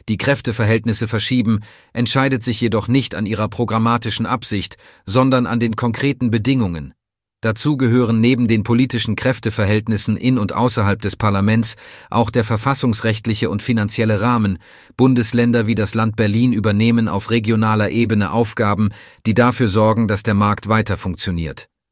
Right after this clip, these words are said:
Sie betreiben regionale Standortpolitik, organisieren das Ausbildungssystem und übernehmen Aufgaben der sozialstaatlichen Absicherung der Lohnabhängigen.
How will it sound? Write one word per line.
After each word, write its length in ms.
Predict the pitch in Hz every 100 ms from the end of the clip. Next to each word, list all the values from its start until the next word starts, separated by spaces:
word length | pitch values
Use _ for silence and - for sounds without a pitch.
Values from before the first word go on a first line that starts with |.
| _ _ _ -
Sie 140 | 117
betreiben 420 | 110 - 117 120
regionale 540 | 113 123 120 117 113 110
Standortpolitik, 1040 | - 127 - 101 - 107 98 117 110 - - - -
organisieren 680 | 110 117 113 98 127 117 104
das 160 | 95
Ausbildungssystem 1000 | - 120 - 117 107 101 104 - 110 107 107 - - -
und 180 | 117
übernehmen 460 | 127 120 123 131 117
Aufgaben 580 | 117 123 - 113 110 107
der 120 | 101
sozialstaatlichen 920 | 101 - 110 107 - 104 101 104 104
Absicherung 600 | 110 107 110 101 92 98
der 100 | 92
Lohnabhängigen. 800 | 101 113 82 82 87 78 73 76